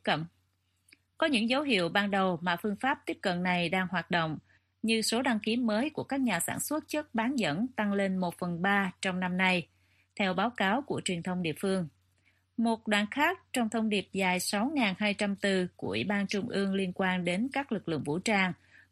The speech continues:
cũng gợi ý về những hướng đi mới. Trong đó, Trung Quốc nói sẽ tăng cường toàn diện huấn luyện quân sự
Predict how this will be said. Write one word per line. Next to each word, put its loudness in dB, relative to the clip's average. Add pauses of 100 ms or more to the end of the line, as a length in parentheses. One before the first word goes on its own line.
cũng 2
gợi 4
ý 0
về -2
những -4 (100)
hướng 0
đi 0
mới. 0 (540)
Trong 2
đó, 4 (300)
Trung 0
Quốc -2
nói 2 (220)
sẽ 2
tăng 2
cường 0
toàn 0
diện 0
huấn 0
luyện 0
quân -2
sự 0